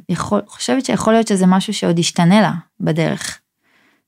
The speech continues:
בר-, בהסתכלות לאחור, מה שהיא תגיד שהיה הכי קשה. כי,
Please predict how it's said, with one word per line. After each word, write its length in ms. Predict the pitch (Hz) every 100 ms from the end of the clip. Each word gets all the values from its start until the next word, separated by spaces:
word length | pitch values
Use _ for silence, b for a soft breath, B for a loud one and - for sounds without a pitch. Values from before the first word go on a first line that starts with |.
| _ _ -
בר-, 400 | 170 165 165 160
בהסתכלות 480 | 170 156 165 175 170
לאחור, 360 | 170 - 165 160
מה 160 | 160
שהיא 160 | 151 165
תגיד 280 | 156 160 151
שהיה 720 | - 160 156 - - 170 160
הכי 220 | 156 170
קשה. 280 | 156 165 - - _ _ _ _ _ _ -
כי, 840 | - 170 170 165 170 165 165 170